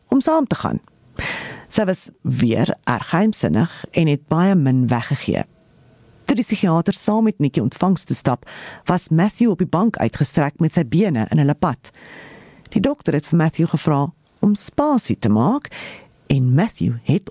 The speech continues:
ontplof. Hy het op die man geskree, "Jy moes net wys dat jy die baas is hier, nê? Jy kan oor my bene klim."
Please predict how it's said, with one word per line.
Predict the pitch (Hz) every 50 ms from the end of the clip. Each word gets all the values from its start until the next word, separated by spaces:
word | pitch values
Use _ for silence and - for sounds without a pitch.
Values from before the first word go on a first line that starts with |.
| - _
ontplof. | - - - - _ - - 277 247 - - - - - - - - _ _
Hy | - 196
het | - 240
op | -
die | 233
man | 196 170 190 240 247
geskree, | - - 170 - - - - - 247 220 143 87 - - - - - - - - - - - - -
"Jy | - 220 233 277 285
moes | 269 269 285 233 - -
net | - 240 247 - -
wys | - 165 196 180 - -
dat | 185 165 -
jy | 160 151
die | 165 147
baas | - 156 160 170 160 151 -
is | - 127 123 -
hier, | - 147 143 135 127 120
nê? | 123 170 233 226 127 - - - - - - - - _ _
Jy | - 175 190 190 175 -
kan | - 214 180 175 165 - -
oor | 247 233 269 190 156 - 139
my | 123 113 110 110
bene | - - 131 101 85 80 85 107 -
klim." | - 113 - -